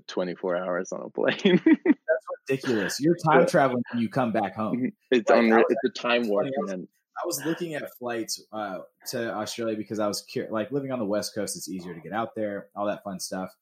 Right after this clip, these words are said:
Speaker 2: And I was like,
Speaker 1: Exactly.
Speaker 2: "Damn, if I leave at nine A M from Seattle time, I'm gonna land at, like, ten A M the next day in Australia."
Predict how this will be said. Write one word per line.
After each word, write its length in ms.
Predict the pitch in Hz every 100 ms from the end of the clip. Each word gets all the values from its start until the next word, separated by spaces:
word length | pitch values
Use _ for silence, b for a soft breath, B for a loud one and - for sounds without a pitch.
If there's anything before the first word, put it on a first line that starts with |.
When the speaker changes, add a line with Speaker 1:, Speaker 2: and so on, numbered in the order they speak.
| _ _ -
Speaker 2:
And 80 | 104
I 40 |
was 100 | 98
like, 120 | 110 -
Speaker 1:
Exactly. 280 | - _ 165
Speaker 2:
"Damn, 200 | 175 120
if 160 | 110 135
I 140 | 151
leave 400 | 160 131 160 147
at 200 | 110 101
nine 280 | 101 117 131
A 180 | 131 123
M 420 | 117 110 104 98 _
from 160 | 123 107
Seattle 420 | - 107 113 113
time, 260 | 101 92 90
I'm 100 | 117
gonna 160 | 123
land 280 | 104 110 110
at, 140 | 95 - _
like, 240 | 95 87 _
ten 220 | - 123
A 200 | 120 107
M 360 | 101 98 98 - _ _ _
the 100 | 117
next 320 | 113 131 127
day 520 | 95 123 127 110 98 87
in 100 | 104
Australia." 760 | 95 - 123 120 107 90 87